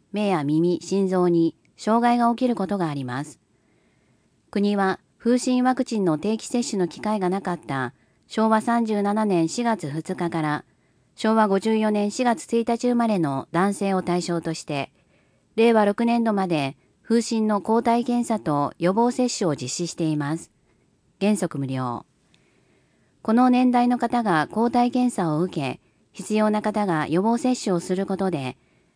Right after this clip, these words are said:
免疫を持つ人が増え、風疹の流行はなくなると言われています。まだ抗体検査を受けていない方は、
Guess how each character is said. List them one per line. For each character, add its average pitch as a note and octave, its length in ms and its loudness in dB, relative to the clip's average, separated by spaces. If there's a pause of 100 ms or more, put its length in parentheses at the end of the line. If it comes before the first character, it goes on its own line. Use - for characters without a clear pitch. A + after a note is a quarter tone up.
(160)
免 G#3 260 4
疫 G#3 160 0
を G#3 60 4
持 A3 100 2
つ G3+ 140 -2
人 G3+ 240 -2
が F3+ 160 -2
増 G3+ 100 -2
え、 C#3+ 300 0 (320)
風 A3+ 180 4
疹 A3 200 0
の G#3+ 120 2
流 G#3+ 180 6
行 A3 220 0
は G3+ 140 2
な F#3 120 -2
く A#3 100 -2
な A#3+ 120 4
る A#3 80 2
と D#3 120 0
言 C3+ 120 -2
わ D3+ 80 -2
れ D#3+ 80 -4
て D#3 100 -6
い C#3+ 120 -4
ま C3+ 180 -4
す。 - 160 -20 (1160)
ま A#3+ 100 4
だ F#3+ 220 4
抗 A#3 180 6
体 B3 220 2
検 B3+ 200 2
査 G3+ 160 2
を A3 40 2
受 A3+ 100 -2
け A3 40 0
て G#3+ 80 -2
い G3 100 0
な G3+ 160 0
い G#3 60 -4
方 G#3 260 -2
は、 C#3 260 -2